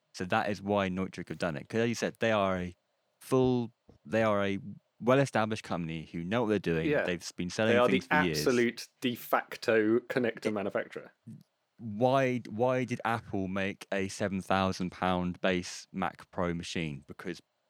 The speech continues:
Speaker 1: people were going to buy it. Why do Mercedes make a top of the ri-, like, w-, all these companies do it. I just,
Speaker 2: Mm.
Speaker 1: this just feels, it just doesn't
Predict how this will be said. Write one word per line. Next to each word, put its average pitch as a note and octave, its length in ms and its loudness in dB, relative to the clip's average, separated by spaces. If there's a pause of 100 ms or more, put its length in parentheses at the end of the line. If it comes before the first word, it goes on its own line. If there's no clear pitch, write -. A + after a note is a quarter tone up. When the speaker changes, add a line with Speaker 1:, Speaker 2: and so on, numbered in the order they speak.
(180)
Speaker 1:
people G2+ 460 -4
were F2 80 -4
going F2 260 -4
to - 100 -14
buy D#2 240 0
it. - 180 -10
Why G2 400 -4
do F#2 520 -6
Mercedes F2+ 760 -2
make E2 480 -4
a E2 80 -8
top - 260 -8
of F#2 40 -4
the F2 80 -4
ri-, - 100 -6
like, D2+ 180 -6
w-, - 180 -10 (120)
all C3 140 2
these A2+ 160 -2
companies F2 400 -6
do F#2+ 200 -4
it. - 140 -8
I E2 100 -4
just, F#2 280 -10 (140)
Speaker 2:
Mm. F#2 220 -6 (140)
Speaker 1:
this A2 240 0
just - 200 -6
feels, F#2 680 -2 (520)
it - 180 -8
just - 240 -2
doesn't G#2 300 2